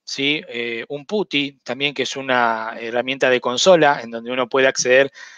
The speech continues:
a, a, ¿cómo se llama?, los archivos de logs.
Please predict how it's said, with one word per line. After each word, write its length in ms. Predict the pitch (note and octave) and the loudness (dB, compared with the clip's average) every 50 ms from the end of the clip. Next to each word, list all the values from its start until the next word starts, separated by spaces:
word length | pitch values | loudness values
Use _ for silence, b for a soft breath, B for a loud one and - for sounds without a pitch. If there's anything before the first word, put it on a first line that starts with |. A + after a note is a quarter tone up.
| B B B | B B B
a, 300 | A#2 A#2 A2+ A2+ A#2 - - | -4 -4 -2 -4 -6 -6 -6
a, 340 | A2 A2+ A2 G#2+ G#2 G#2 G#2 G#2 _ _ _ _ _ _ _ _ - | -4 -4 -4 -4 -6 -10 -14 _ _ _ _ _ _ _ _ _ -18
¿cómo 160 | - A#2 A2 | -16 -14 -12
se 100 | - - | -10 -10
llama?, 220 | - C3+ B2+ B2 | -8 0 0 2
los 220 | A#2 A#2 G#2 - A2+ | 2 2 0 -2 -6
archivos 640 | G#2+ - - - C#3 C3 C3 B2 A#2+ - - - b b b b b b b b _ | -4 -4 -2 0 2 4 4 2 2 2 -2 -10 b b b b b b b b _
de 140 | - B2+ C#3+ | 0 2 4
logs. 440 | E3 F3 D#3+ D#3+ - - - - | 6 6 4 4 2 -4 -8 -8